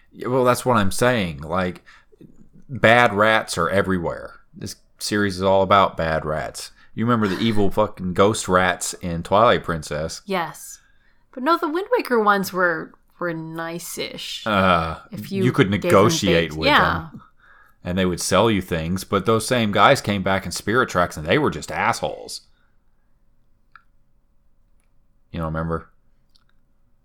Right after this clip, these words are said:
Speaker 2: S-, yes, I remember.
Speaker 1: Okay, yeah, they were just dicks.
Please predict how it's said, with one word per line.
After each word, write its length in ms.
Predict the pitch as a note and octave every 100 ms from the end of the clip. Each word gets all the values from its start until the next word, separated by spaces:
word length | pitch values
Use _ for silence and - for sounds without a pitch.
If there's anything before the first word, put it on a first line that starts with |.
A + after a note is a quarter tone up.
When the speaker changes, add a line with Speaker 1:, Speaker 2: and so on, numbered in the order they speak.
| _ _ _ _ _
Speaker 2:
S-, 260 | - - -
yes, 340 | F#3+ F3 F#3 B3+
I 80 |
remember. 420 | D4 G#3+ D3+ C#3+ D#3+
Speaker 1:
Okay, 320 | F2 E2+ D2+
yeah, 180 | D#2 D#2+
they 160 | G2
were 100 | B2
just 300 | F#2+ G2+ F#2
dicks. 500 | E2+ E2 D#2 - -